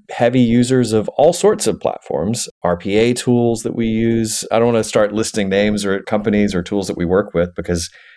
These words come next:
the list is very long and I don't wanna forget anybody. But when we think about how to solve problems, we think about what the right technology is for the job.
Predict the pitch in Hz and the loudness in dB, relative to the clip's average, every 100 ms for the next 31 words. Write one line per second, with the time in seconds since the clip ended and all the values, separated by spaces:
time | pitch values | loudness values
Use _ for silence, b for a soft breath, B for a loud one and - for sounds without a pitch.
0 | B B 98 101 101 90 98 92 92 98 | B B 0 0 0 0 2 2 2 2
1 | 90 87 87 90 90 87 87 90 87 82 | 2 2 2 2 0 -2 -2 0 0 0
2 | 82 85 90 b b b b 101 - - | -2 -2 -8 b b b b 2 2 -2
3 | 107 113 127 110 101 95 90 107 101 - | 0 2 0 0 2 2 0 0 0 2
4 | 92 87 - 90 90 87 87 90 87 90 | 0 0 0 2 2 0 -2 -4 -4 -2
5 | 87 82 76 - 82 85 - 95 85 80 | 0 0 -2 -2 0 0 -2 -4 -2 -2
6 | 80 80 76 - 78 80 73 | -2 -4 -6 -8 -4 0 0